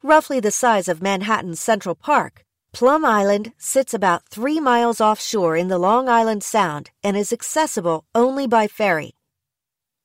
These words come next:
In addition to D H S's livestock research facility, Plum Island is also home to ruins from armaments and fortresses built during World War One and Two, pristine beaches,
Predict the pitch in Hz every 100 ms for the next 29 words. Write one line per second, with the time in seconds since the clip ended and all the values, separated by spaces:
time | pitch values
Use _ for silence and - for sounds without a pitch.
0 | - 220 226 190 339 359 240 - 196 214
1 | 233 220 208 220 208 185 170 175 208 240
2 | 233 - 190 - 220 294 - 185 - -
3 | - 170 156 151 143 _ _ _ - 233
4 | 277 302 247 240 240 220 165 - 233 254
5 | 254 220 233 226 - 185 185 262 262 180
6 | - 196 185 226 240 262 247 254 - 151
7 | - 233 240 247 233 240 202 _ 277 277
8 | 240 233 214 196 240 240 208 202 180 190
9 | 233 285 - 233 254 254 302 285 240 -
10 | _ _ 302 - - 302 285 240 311 -
11 | 151 -